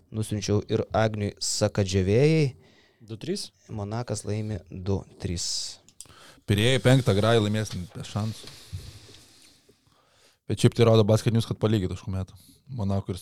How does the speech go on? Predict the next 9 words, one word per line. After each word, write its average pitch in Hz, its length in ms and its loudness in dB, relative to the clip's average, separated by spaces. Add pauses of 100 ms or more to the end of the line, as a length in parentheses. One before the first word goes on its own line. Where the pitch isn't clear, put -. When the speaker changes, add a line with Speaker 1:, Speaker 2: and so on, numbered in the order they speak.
(120)
Speaker 3:
Anadolu. 95 520 -4 (380)
Aštuom - 300 -6
trys 101 180 -4
kablis 98 220 -4
aštuoni. 98 320 -2 (1500)
Speaker 1:
Na, 104 80 2
aš - 220 2
pagal, 110 480 2
a, 104 140 2